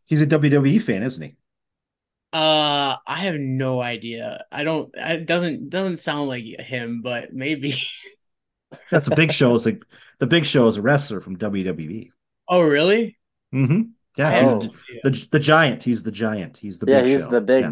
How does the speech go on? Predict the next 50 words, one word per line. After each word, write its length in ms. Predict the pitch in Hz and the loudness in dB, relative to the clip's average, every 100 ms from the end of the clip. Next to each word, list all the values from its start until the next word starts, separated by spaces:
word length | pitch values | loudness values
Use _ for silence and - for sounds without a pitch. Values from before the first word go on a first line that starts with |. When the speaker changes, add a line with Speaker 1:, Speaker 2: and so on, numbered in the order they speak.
| 107 | -4
Speaker 3:
giant 320 | 107 113 117 | -6 -4 -6
guy. 280 | 110 98 98 | -6 -6 -8
That's 240 | 95 98 113 | -12 -10 -6
right. 200 | 117 120 | -4 -2
Speaker 1:
Mm-hmm. 240 | 131 208 233 _ _ | 0 -2 -6 _ _
Speaker 2:
I'll, 100 | 143 170 | -6 -2
Speaker 1:
Yeah. 80 | |
Speaker 2:
I'll 160 | 160 196 | 0 0
have, 140 | 240 - _ _ | -2 -10 _ _
I'll 120 | 143 | -6
have 100 | 214 | -4
to 80 | 147 | -4
ask 260 | 131 151 - | -4 -6 -6
him 200 | 123 123 | -8 -8
if 360 | 123 131 135 - | -6 -6 -6 -10
that's 280 | 127 135 143 | -6 -4 -4
actually 280 | 139 139 135 | -4 -6 -8
what 140 | 131 | -8
he 100 | 127 | -6
was 140 | 123 | -8
doing 300 | 113 135 127 | -6 -6 -6
there, 240 | 120 110 107 | -6 -8 -10
because, 760 | 104 127 131 131 123 123 - _ _ 143 139 | -12 -12 -4 -4 -4 -10 -18 _ _ -16 -14
I 60 | 147 | -10
mean, 100 | 143 | -8
he's 120 | 165 | -6
just 200 | 196 175 | -6 -4
a, 120 | 151 131 | -6 -8
he's 280 | 143 147 | -12 -10
just 160 | 156 - | -10 -10
this 120 | 131 - | -14 -8
funny, 280 | 135 135 117 | -6 -4 -6
creative 400 | 127 123 117 107 | -6 -6 -6 -8
guy. 320 | 110 113 110 | -8 -6 -8
So 360 | 120 120 113 107 | -10 -8 -8 -10
I, 60 | - | -12
it 140 | 113 - | -16 -16
wouldn't 280 | 127 127 127 | -12 -10 -6
shock 300 | 135 113 - | -6 -6 -8
me 140 | 113 | -12
if 120 | 113 - | -12 -10
that's 260 | 113 107 | -10 -8
what 100 | 117 | -12
he 60 | 110 | -10
just 180 | 107 - | -12 -12
came 200 | 110 104 | -12 -10
up 180 | 104 104 | -12 -12
with. 180 | 95 - - | -16 -16 -10
But 240 | 107 - - _ _ | -10 -10 -20 _ _
Speaker 1:
Yeah. 120 | - | -14